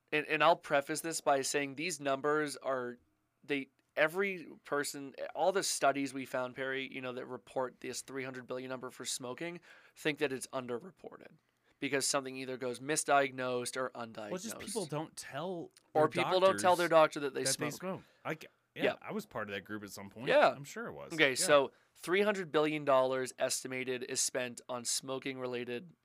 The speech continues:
Speaker 1: illnesses in the U S. That's ten percent. That is a, ten percent is a huge number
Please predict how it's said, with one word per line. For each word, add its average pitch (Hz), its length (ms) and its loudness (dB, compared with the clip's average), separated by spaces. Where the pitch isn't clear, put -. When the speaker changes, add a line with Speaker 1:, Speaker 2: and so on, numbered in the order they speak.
Speaker 1:
illnesses 127 640 -4
in 131 140 -10
the 127 80 -8
U 120 240 -6
S. 117 380 -6
That's 123 200 -8
ten 131 260 -10
percent. - 440 -10
That 156 120 2
is 180 120 -2
a, 165 180 0
ten 185 200 -2
percent 180 440 2
is - 20 2
a 143 60 2
huge 151 720 -4
number 127 500 -12